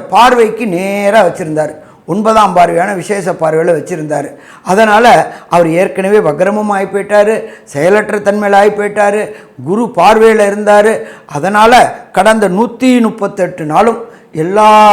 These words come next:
ராசிக்காரங்களுக்குமே, பன்னெண்டு ராசிக்காரங்களுக்குமே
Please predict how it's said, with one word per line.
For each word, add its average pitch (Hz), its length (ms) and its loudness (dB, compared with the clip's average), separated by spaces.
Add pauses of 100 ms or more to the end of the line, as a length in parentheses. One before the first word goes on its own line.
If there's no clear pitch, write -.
(160)
ராசிக்காரங்களுக்குமே, 175 1080 -2 (280)
பன்னெண்டு 214 420 -4
ராசிக்காரங்களுக்குமே 180 960 -2